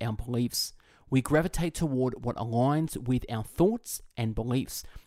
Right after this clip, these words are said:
and we often repel points of view that differ from our own. In recent years, the media has become an obvious example of confirmation bias. Fox News, C N N, M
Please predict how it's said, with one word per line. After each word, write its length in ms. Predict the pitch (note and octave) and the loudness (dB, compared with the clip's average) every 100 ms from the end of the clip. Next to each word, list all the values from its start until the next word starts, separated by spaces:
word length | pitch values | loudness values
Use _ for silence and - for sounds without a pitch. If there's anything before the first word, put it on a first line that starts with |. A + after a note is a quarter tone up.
| - | -6
and 100 | B2 | 0
we 100 | A#2 - | 0 4
often 260 | D#3 G#3+ | 2 4
repel 520 | G#3+ - - A2+ A2+ - | 0 4 4 4 -2 -4
points 300 | - F3+ F#3+ | 0 0 2
of 100 | A3 | -2
view 260 | C3 A#2+ A#2 - - | 2 0 0 -6 -8
that 200 | - A2 | -8 -4
differ 360 | A2+ D3+ G#2+ G#2 _ - | 2 2 2 -6 _ -8
from 180 | B2+ A2+ | -2 -2
our 180 | A2 A2+ | -2 0
own. 380 | B2+ B2+ A2+ - _ _ _ _ _ - - | 0 0 -2 -8 _ _ _ _ _ -20 -2
In 160 | E3+ F3+ | 4 6
recent 340 | F#3+ F#3 F3 | 6 6 4
years, 220 | F3 F3 | 4 4
the 60 | F3 | 4
media 280 | D#3 D#3+ D3 | 2 2 0
has 120 | C#3+ | 0
become 380 | D3+ - C3 B2 | -4 -4 -2 -2
an 160 | A#2 A#2 - | -4 -6 -4
obvious 360 | A#2 D3 E3 | -2 0 -2
example 520 | F#3+ D3+ B2 A2 A#2+ - | -4 -4 -4 -2 -6 -4
of 160 | C#3+ | -4
confirmation 540 | - B2 A2 A2 G#2 A2 | -2 -4 -2 -4 -4 -2
bias. 480 | A2 C3 A2 - - - - _ | 0 0 0 -4 -8 -16 -20 _
Fox 420 | - C3 A#2 - | -2 0 2 2
News, 360 | C3 D3+ D#3 - - | 6 6 6 2 -4
C 260 | - B2+ A2 | 0 0 2
N 100 | A2+ | 2
N, 260 | D3 D#3 - - - - | 2 0 -4 -20 -10 2
M 220 | E3 | 2